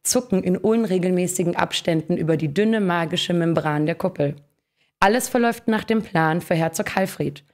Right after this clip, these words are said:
Es handelt sie sich nur noch um wenige Stunden, bis die Burg in die Hände der Belagerer fällt. In der Stadt ist Panik ausgebrochen. Menschen laufen ziellos umher und versuchen, sich innerhalb der Mauern in Sicherheit zu bringen.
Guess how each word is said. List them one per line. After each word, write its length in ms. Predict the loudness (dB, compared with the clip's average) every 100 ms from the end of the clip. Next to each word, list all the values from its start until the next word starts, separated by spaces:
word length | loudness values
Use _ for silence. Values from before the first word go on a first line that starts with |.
| _ _ -2
Es 120 | 0
handelt 260 | 2 2 2
sie 80 | 0
sich 200 | 0 2
nur 120 | 2
noch 160 | 2 0
um 140 | 2
wenige 280 | 2 2 -2
Stunden, 640 | -2 0 2 2 0 0 -4 -8
bis 140 | -6 -2
die 100 | 0
Burg 340 | 2 2 2
in 120 | 0
die 100 | 0
Hände 320 | 2 2 2 2
der 120 | 2
Belagerer 540 | 2 2 2 0 -4
fällt. 380 | -4 -4 -4 -10 _ _ _ _ _ _ _ _ -4
In 120 | 2 2
der 140 | 2
Stadt 460 | -2 -2 -4 -6 -16 _
ist 200 | -8 -6
Panik 340 | -2 0 0 -2
ausgebrochen. 600 | -4 -4 -4 -4 -6 -12 -12 _ _ _
Menschen 400 | 2 2 2 2
laufen 320 | 2 2 -2
ziellos 420 | 0 0 0 0 -2
umher 440 | 0 2 0 0
und 100 | -2
versuchen, 420 | 0 0 0 0
sich 220 | 0 0 2
innerhalb 380 | 2 2 0
der 100 | 0
Mauern 360 | 2 2 2 2
in 120 | 0
Sicherheit 460 | 0 0 0 -2 -4
zu 100 | -8
bringen. 380 | -4 -4 -4